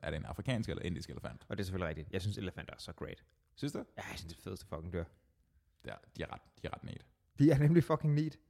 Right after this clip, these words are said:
Speaker 1: Mhm.
Speaker 2: Jeg, øh, åh, vi skal høre noget, øh, noget præsentiøst.
Speaker 1: Kør.
Speaker 2: Jeg læste noget Aristoteles her den anden dag.
Speaker 1: Det er touché.
Speaker 2: Ja, <laughs> det var
Speaker 1: Du
Speaker 2: sådan
Speaker 1: får
Speaker 2: meget
Speaker 1: den.
Speaker 2: godt.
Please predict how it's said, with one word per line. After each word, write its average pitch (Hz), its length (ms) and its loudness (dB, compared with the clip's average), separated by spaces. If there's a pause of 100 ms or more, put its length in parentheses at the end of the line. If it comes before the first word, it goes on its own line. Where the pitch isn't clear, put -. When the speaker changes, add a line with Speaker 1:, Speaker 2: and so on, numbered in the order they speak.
Speaker 1:
Mhm. 85 260 -2 (680)
Speaker 2:
Jeg, 110 260 8
øh, 95 200 4 (200)
åh, 143 180 12 (300)
vi 117 80 -4
skal 127 140 4
høre 131 100 10
noget, 113 240 8
øh, 95 160 4
noget 107 160 2
præsentiøst. 113 600 2 (460)
Speaker 1:
Kør. - 120 -4 (300)
Speaker 2:
Jeg 113 100 4
læste 131 200 6
noget 131 120 6
Aristoteles 151 500 4
her 98 100 0
den 95 100 0
anden 92 140 0
dag. 95 200 0 (260)
Speaker 1:
Det 131 80 0
er 127 40 0 (400)
touché. 143 220 -2 (220)
Speaker 2:
Ja, 170 140 12 (260)
<laughs> 233 240 12
det 185 100 12
var 180 80 6
Speaker 1:
Du 175 40 12
Speaker 2:
sådan - 20 2
Speaker 1:
får 156 40 4 (160)
Speaker 2:
meget 143 160 6 (400)
Speaker 1:
den. 123 380 12
Speaker 2:
godt. - 20 2